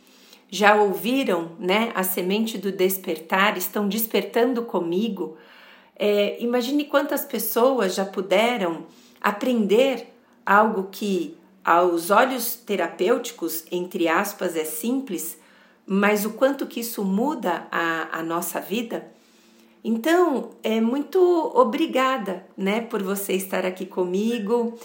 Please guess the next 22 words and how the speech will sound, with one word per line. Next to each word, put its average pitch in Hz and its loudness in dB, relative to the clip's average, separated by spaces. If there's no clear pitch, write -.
é, 190 0
muito 190 -2
obrigada 220 0
por 226 -2
você 214 -2
me 220 0
incentivar 233 0
a 208 -2
cumprir 202 -4
essa 185 -2
missão. 196 -2
Carol 208 4
linda, 226 0
muito 220 0
obrigada 208 2
por - -8
você 196 -4
estar 196 -4
comigo 202 -2
nesse 190 -2
projeto 185 -2
e 196 0